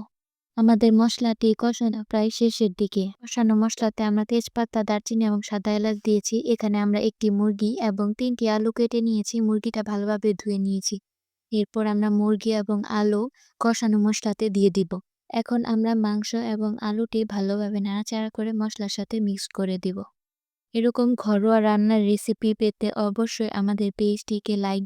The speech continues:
দিবেন এবং আমাদের পেজের ভিডিওগুলো শেয়ার করে দিবেন। মাংস এবং আলু মশলার সাথে মিক্সড করা হয়ে গেলে আমরা এটা দুই মিনিটের জন্য ঢেকে রাখব।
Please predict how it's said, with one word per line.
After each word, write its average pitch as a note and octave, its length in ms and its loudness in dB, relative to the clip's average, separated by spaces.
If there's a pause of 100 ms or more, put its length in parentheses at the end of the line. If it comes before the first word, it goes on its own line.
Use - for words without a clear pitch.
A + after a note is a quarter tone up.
দিবেন G#3+ 280 -2 (400)
এবং G#3 200 0
আমাদের G3+ 360 0 (100)
পেজের G#3 500 0
ভিডিওগুলো G#3+ 600 0
শেয়ার G3+ 340 -2
করে F#3+ 220 0
দিবেন। F#3 300 0 (500)
মাংস A3+ 320 4 (160)
এবং A#3 200 0
আলু A3+ 260 2
মশলার A3 460 0
সাথে A3 240 -2
মিক্সড A3 280 0
করা A3 240 0
হয়ে G#3+ 260 -2
গেলে G#3+ 340 -2
আমরা G#3+ 260 0
এটা G#3+ 240 -2 (460)
দুই A3+ 160 4
মিনিটের A3 420 2
জন্য G#3+ 320 0
ঢেকে G#3+ 300 0
রাখব। F#3+ 300 -4